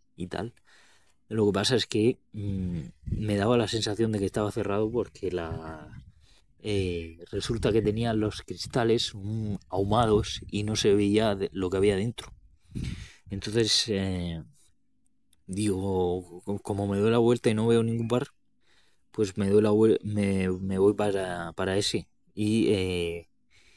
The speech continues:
digo, por, por lo menos voy a tocar la puerta a ver si, eh, <laughs> hubiera alguien, tuviera suerte y hubiera alguien, porque si no, ya,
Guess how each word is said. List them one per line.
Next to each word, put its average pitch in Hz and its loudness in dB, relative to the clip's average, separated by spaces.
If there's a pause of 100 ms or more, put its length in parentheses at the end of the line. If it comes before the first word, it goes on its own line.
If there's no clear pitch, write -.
(240)
digo, 98 0
por, 92 0
por 104 -2
lo 101 2
menos 120 -2
voy 127 2
a 117 0
tocar 120 0
la 123 2
puerta 131 2
a - -2
ver 113 2
si, 107 -2
eh, 101 -4
<laughs> - -16
hubiera 117 4
alguien, 139 -2 (260)
tuviera 117 4
suerte 127 2
y 107 0
hubiera 110 2
alguien, 113 -2
porque 98 -4
si 95 -6
no, 110 -4 (100)
ya, 120 -2